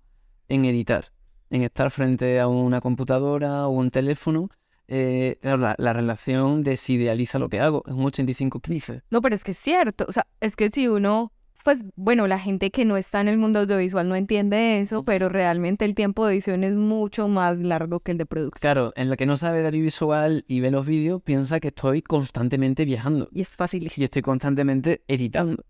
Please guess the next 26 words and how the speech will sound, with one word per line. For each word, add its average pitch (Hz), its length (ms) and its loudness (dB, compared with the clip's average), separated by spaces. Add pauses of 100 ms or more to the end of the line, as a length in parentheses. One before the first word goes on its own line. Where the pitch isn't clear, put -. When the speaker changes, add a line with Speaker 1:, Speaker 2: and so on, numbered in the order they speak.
(100)
Speaker 1:
<laughs> - 540 -6
Speaker 2:
Es 214 140 -2
cierto. 185 440 -4 (200)
Speaker 1:
Entonces, 170 720 0
eh, 143 180 2
para 139 520 0
estar 151 440 -4 (340)
cinco 170 340 0
años 160 200 0
así, 175 360 -2 (160)
y 135 160 0
lo 123 100 2
que 123 120 -6
queda, 160 340 -4 (520)
es 143 100 -2
porque 135 800 -2
hay 143 140 0
un 151 80 0
propósito, 135 640 -6
porque 131 220 -2
hay 127 120 2
un 135 100 2
objetivo, 139 420 -2
una 127 220 2
meta. 151 320 -2 (360)
Y, 131 560 0